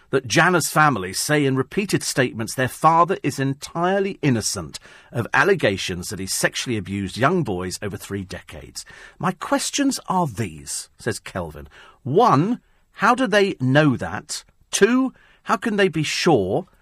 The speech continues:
And three, what is the basis of the certainty? If it's just a guess or a show of solidarity, could I suggest a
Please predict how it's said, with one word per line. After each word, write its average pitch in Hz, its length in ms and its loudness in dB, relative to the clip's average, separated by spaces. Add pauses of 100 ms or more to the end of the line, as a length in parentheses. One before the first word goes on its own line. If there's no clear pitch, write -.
(140)
And 147 100 -4
three, 156 640 -2 (140)
what 214 160 -2
is 233 140 -2
the 196 80 2
basis - 680 0
of 156 120 0
the 185 80 0
certainty? - 760 -2 (580)
If 214 80 -6
it's 302 160 0
just - 280 0
a 160 60 2
guess 117 640 0 (160)
or 147 160 2
a 143 40 4
show 175 280 2
of 160 100 -2
solidarity, 135 760 2
could 190 160 -8
I 214 80 -4
suggest 170 400 0
a 175 120 4